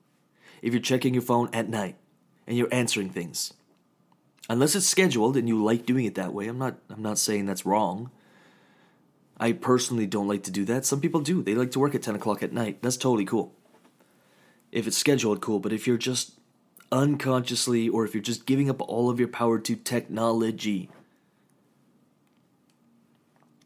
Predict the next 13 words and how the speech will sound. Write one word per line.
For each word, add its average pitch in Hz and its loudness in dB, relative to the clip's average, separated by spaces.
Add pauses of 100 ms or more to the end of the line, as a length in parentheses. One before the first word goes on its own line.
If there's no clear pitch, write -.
(1500)
you're 117 6 (220)
doing 123 4
yourself 113 0
a 110 0
massive 107 0
disservice. 110 -2
You're 107 -6
doing 104 0
your 127 0
business 156 2
a 110 0
massive 104 0
disservice. 95 -2